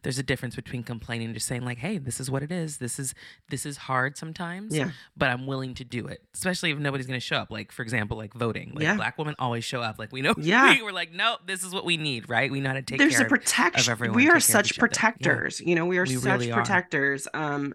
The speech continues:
Speaker 2: and I, I, I mean, I've seen it in action. I think minority women are, are, uh, in general, are just, like, protectors, such lionesses.
Speaker 1: Yeah,
Speaker 2: You know,
Speaker 1: yeah.
Speaker 2: I remember I was at,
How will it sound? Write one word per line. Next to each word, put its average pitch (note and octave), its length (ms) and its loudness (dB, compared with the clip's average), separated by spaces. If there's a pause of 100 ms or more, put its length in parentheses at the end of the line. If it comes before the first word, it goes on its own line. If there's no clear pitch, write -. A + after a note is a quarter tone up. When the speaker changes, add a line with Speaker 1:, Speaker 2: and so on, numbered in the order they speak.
Speaker 2:
and C#3+ 600 0 (460)
I, - 160 10 (140)
I, - 200 8 (180)
I F3+ 160 6
mean, F3+ 240 4
I've F#3+ 200 6
seen G#3 280 0
it F3+ 120 2
in D#3 120 0
action. C#3 640 -2
I D#3 100 4
think F#3 300 0 (440)
minority E3 640 2
women D3 340 -2
are, C#3+ 400 -4
are, C3+ 480 -2 (100)
uh, B1+ 100 -4
in D#3 240 2
general, C#3 360 -2
are C3+ 140 0
just, C#3 240 -6
like, C3+ 260 -2
protectors, D#3+ 800 -2
such E3+ 200 -4
lionesses. C#3+ 1000 0 (240)
Speaker 1:
Yeah, D#3 160 -4
Speaker 2:
You F3+ 120 6
know, E3 60 6
Speaker 1:
yeah. D#3+ 140 4
Speaker 2:
I E3 140 8
remember F3+ 340 6
I D#3 120 6
was D#3+ 160 0
at, D3 260 0